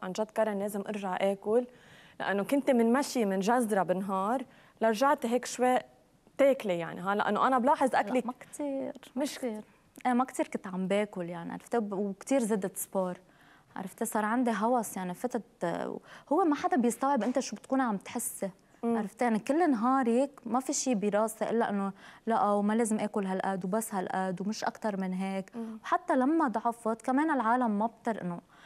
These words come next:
Speaker 2: صرت
Speaker 1: كمان ما
Speaker 2: أمرق-،
Speaker 1: رحمت؟
Speaker 2: آه، صرت أمرق، إيه، مسعلكة. ما ش-، شو مسعلكة أصلا؟
Speaker 1: <laughs> يعني كتير ضعيفة يعني.
Speaker 2: آه، هيك، أوكي، مسعلكة. آم، آه،
Speaker 1: هي
Speaker 2: من
Speaker 1: كلمة أكيد
Speaker 2: أطفال
Speaker 1: منا
Speaker 2: المجاعة.
Speaker 1: حلوة.
Speaker 2: إيه،
Speaker 1: إيه، إنه
Speaker 2: جاية
Speaker 1: أكيد.
Speaker 2: من أفريقيا، من أطف-، مبينة بالطفل المجاعة.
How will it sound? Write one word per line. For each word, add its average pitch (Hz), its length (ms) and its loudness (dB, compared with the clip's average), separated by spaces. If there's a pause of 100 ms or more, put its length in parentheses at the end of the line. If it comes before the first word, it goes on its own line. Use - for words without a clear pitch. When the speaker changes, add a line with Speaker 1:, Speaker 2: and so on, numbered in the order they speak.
(200)
Speaker 2:
صرت 226 180 -2
Speaker 1:
كمان 269 240 4
ما 254 80 6
Speaker 2:
أمرق-، 240 160 4
Speaker 1:
رحمت؟ 277 400 0 (260)
Speaker 2:
آه، 254 160 4
صرت 254 300 -2
أمرق، 254 300 4
إيه، 277 460 4
مسعلكة. 214 800 2
ما 226 440 2
ش-، 254 180 -4
شو 269 160 0
مسعلكة 233 580 -2
أصلا؟ 202 360 -8 (100)
Speaker 1:
<laughs> - 80 -14
يعني 208 180 -6
كتير 202 320 -2
ضعيفة 196 500 -4
يعني. 226 140 -4
Speaker 2:
آه، 214 120 2
هيك، 208 320 -2
أوكي، 190 340 -2
مسعلكة. 202 760 -2 (380)
آم، 190 560 -4
آه، 208 280 -8 (240)
Speaker 1:
هي 277 100 4
Speaker 2:
من 233 100 2
Speaker 1:
كلمة 339 220 4
أكيد - 100 0
Speaker 2:
أطفال 262 160 4
Speaker 1:
منا 302 80 6
Speaker 2:
المجاعة. 233 400 2
Speaker 1:
حلوة. 190 160 2
Speaker 2:
إيه، 233 300 2
Speaker 1:
إيه، - 60 4
إنه 214 140 2
Speaker 2:
جاية 262 140 4
Speaker 1:
أكيد. 233 120 2
Speaker 2:
من 226 80 0
أفريقيا، 226 480 0
من 202 240 0
أطف-، - 200 -12
مبينة 202 520 -2
بالطفل 208 440 -4
المجاعة. 196 760 0